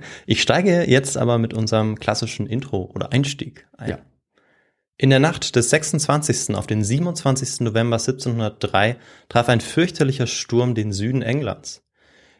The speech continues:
Speaker 1: Die Natur selbst schien sich zu erheben, als das nordatlantische Unwetter mit über einhundertvierzig Stundenkilometern die Südwestküste Englands erreichte. Augenzeugen sahen,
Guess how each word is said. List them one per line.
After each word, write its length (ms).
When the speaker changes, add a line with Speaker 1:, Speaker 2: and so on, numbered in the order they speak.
Speaker 1:
Die 80
Natur 380
selbst 580
schien 320
sich 200
zu 120
erheben, 480
als 180
das 200
nordatlantische 720
Unwetter 420
mit 160
über 460
einhundertvierzig 920
Stundenkilometern 800
die 80
Südwestküste 840
Englands 600
erreichte. 560
Augenzeugen 580
sahen, 380